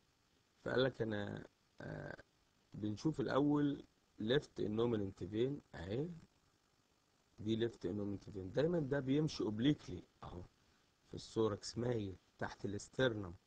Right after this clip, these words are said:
في السوبيرو ميدياستاينم كده، وبيجي هنا يتحد مع الرايت انوميننت فين اهو، ده ال-، الرايت انوميننت فين.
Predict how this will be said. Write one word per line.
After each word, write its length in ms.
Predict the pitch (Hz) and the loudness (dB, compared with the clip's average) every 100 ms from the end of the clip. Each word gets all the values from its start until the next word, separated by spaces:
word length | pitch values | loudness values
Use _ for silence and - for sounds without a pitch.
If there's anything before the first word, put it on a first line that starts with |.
| _ _ _ _ _ | _ _ _ _ _
في 80 | - | -12
السوبيرو 440 | - 110 117 123 | -4 0 2 2
ميدياستاينم 840 | 110 101 90 - - 107 98 87 92 - | 0 -2 -4 -4 -2 -2 -2 -6 -10 -6
كده، 260 | 104 135 170 - _ _ _ _ _ _ _ _ - | -2 -2 -4 -10 _ _ _ _ _ _ _ _ -6
وبيجي 380 | 110 131 160 170 | 2 4 6 4
هنا 120 | 180 | 4
يتحد 460 | 143 - 175 156 135 | 0 0 0 0 2
مع 200 | 104 104 | 2 2
الرايت 460 | 123 143 143 - - - | 4 4 4 -2 -20 -4
انوميننت 560 | 107 120 113 104 98 95 | 0 2 2 0 -4 -8
فين 300 | 98 92 87 | -6 -6 -8
اهو، 180 | - - - _ - | -12 -14 -18 _ -8
ده 140 | 107 | -2
ال-، 360 | 104 98 101 104 - | 0 0 -4 -8 -8
الرايت 280 | 104 107 - | -6 -4 -4
انوميننت 440 | 90 98 98 87 | -6 -6 -8 -10
فين. 180 | 90 87 | -12 -12